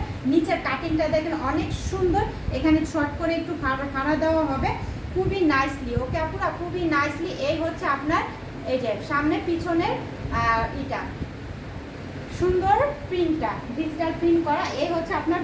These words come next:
প্যান্টটা। হ্যাঁ, এই টু পিসগুলা কিন্তু সাতশো পঞ্চাশ টাকা করে পাচ্ছেন।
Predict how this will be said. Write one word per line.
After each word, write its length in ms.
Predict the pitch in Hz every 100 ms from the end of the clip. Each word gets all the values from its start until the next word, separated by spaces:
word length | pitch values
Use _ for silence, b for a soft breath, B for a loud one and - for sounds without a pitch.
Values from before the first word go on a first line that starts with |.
| 320
প্যান্টটা। 360 | 302 262 -
হ্যাঁ, 340 | 220 294 440 -
এই 160 | 269
টু 140 | 339 349 -
পিসগুলা 440 | 359 311 339 339 320
কিন্তু 260 | 349 320
সাতশো 640 | 415 - 311 311 - 403 392
পঞ্চাশ 360 | 339 330 320 349 -
টাকা 260 | 320 320 320
করে 220 | 294 302
পাচ্ছেন। 360 | 269 - -